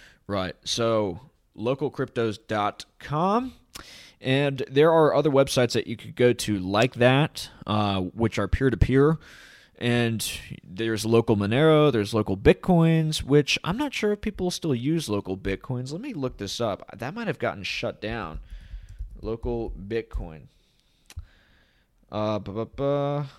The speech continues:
Okay, so it still exists, but I've heard they have had issues. Let's take a look at the Wikipedia. So, yeah, hackers,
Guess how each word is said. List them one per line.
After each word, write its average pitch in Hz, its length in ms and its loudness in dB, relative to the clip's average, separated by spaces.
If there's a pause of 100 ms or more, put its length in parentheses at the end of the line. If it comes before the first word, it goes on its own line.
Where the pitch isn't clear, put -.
(840)
Okay, 95 240 -8
so 113 180 -6
it 156 120 -6
still 196 240 -4
exists, 104 640 -8 (1000)
but 117 880 -2 (720)
I've - 380 -16
heard 180 320 -10
they 190 120 -6
have 165 120 -4
had 139 320 -2
issues. 240 520 -8
Let's - 220 -12
take - 240 -10
a 139 60 -8
look 127 200 -6
at - 300 -8
the 85 280 -8
Wikipedia. 226 720 -10 (760)
So, 151 300 -2
yeah, 165 300 0
hackers, 165 1080 -4